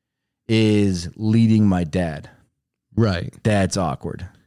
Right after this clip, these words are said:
Speaker 2: 'Cause you grew up following.
Speaker 1: <laughs> Yeah.
Speaker 2: Right.
Speaker 1: But, um, now dad, eh, absolutely. I listen to my dad and I'm humble and, you know, yeah, I mean,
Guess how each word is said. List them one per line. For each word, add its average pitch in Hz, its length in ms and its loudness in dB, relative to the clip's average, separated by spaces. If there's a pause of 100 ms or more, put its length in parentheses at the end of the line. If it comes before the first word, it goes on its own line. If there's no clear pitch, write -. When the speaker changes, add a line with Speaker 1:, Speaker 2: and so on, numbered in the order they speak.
(120)
Speaker 2:
'Cause 117 180 2
you 117 140 6
grew 104 260 2
up 95 140 -2
following. 90 400 -6
Speaker 1:
<laughs> - 180 0 (800)
Yeah. 196 340 2
Speaker 2:
Right. 147 120 -4 (280)
Speaker 1:
But, 147 640 2
um, 135 540 2
now 143 440 2
dad, 131 640 0
eh, 80 300 -8
absolutely. 127 680 2
I 87 60 2
listen 107 320 2
to 87 60 2
my 85 160 0
dad 85 220 -2
and 80 120 -2
I'm 80 120 -2
humble 87 580 0
and, 82 480 -2 (420)
you 101 60 -4
know, 82 260 -4 (540)
yeah, 92 260 -4
I 64 60 -8
mean, 71 340 -10